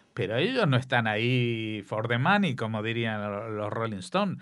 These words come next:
Están por otra cosa, están para matarnos. Entonces, el objetivo de ellos, mm, si no pueden utilizar el dinero, utilizarán otros objetivos. Y su objetivo principal hoy en día, o su herramienta principal, es que si no nos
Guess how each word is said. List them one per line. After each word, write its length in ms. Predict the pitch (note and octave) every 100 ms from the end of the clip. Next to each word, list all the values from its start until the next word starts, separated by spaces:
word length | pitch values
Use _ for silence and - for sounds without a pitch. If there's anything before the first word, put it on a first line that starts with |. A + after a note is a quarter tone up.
| - - -
Están 300 | - E3+ F3+
por 140 | D#3+
otra 240 | D3+ D3 G#2
cosa, 340 | D#3+ G#3+ C3+
están 360 | F#2 - F#3 F3+
para 180 | C3 G2
matarnos. 680 | F#2 F3 F3+ A2+ F2+ - - - - -
Entonces, 580 | G2 G2 B2+ C3 D#3 -
el 300 | B2 B2+ A#2
objetivo 540 | A2 B2+ A#2+ E3 E3+
de 100 | D#3+
ellos, 400 | F3 F#3 F#3+ F#3 D#3
mm, 520 | C#3+ C3+ C3 B2+ B2+ B2+ - _
si 180 | - C#3+
no 160 | E3+
pueden 260 | F3 F#3+ F#3
utilizar 460 | F3+ F#3 E3+ G3 F#3+
el 140 | F3+
dinero, 520 | F#3+ G#3+ A3 G3 B3
utilizarán 840 | F#3+ D3 C3 B2+ A#2 C3 C#3 F#3+ C#3+
otros 400 | G3+ G#3 C3 A#2+
objetivos. 560 | - G#2+ G2+ F#2+ G2 - - -
Y 120 | C#3
su 140 | C3 D#3+
objetivo 680 | D3+ C3 D#3+ F#3 G3 G3+ F#3+
principal 560 | F#3 F3+ F#3 F#3 G#3 G3+
hoy 180 | G3
en 120 | G3 G3+
día, 180 | G#3+
o 60 | E3+
su 180 | C3 B2
herramienta 560 | B2+ B2+ E3 F#3 F3+
principal, 680 | F3 F3+ F3+ G3 F#3 G3+ G3+ - - -
es 220 | E3+ -
que 160 | B2+
si 160 | G#2+ G#2+
no 160 | C3 G3
nos 160 | F3+